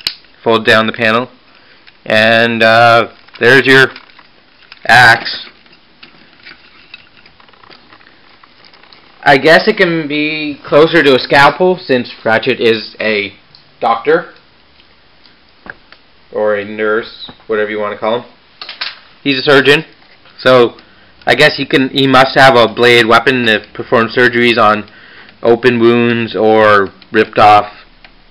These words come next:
arms and legs. But also, for some reason, it's on a hinge,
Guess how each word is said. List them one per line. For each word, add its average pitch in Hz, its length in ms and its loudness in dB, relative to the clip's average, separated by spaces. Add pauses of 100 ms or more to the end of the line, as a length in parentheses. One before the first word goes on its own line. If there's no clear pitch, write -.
(160)
arms 110 340 0
and 113 100 -4
legs. 123 380 0 (2500)
But 151 140 0
also, 175 460 2
for 170 120 -2
some 175 220 2
reason, 151 360 -2
it's 131 200 -6
on 139 360 2
a 123 400 0 (1500)
hinge, 131 500 -2